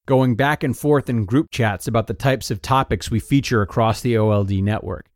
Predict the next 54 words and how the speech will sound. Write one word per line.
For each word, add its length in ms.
You 100
can 200
join 320
it 100
via 200
the 100
link 260
provided 460
in 100
the 60
bio 340
of 120
this 160
episode 380
if 120
you 80
want. 220
And 140
we 100
also 300
provide 460
prompts 400
in 140
there 220
every 260
two 200
weeks 400
that 200
give 200
listeners 480
the 100
chance 420
to 180
offer 280
their 280
best 340
advice 400
for 180
others 320
to 120
use. 400
We 100
all 220
know 120
that 120
you 100
guys 260
all 140
have 180
your 140
own 160
insights 440
and 80
experiences, 840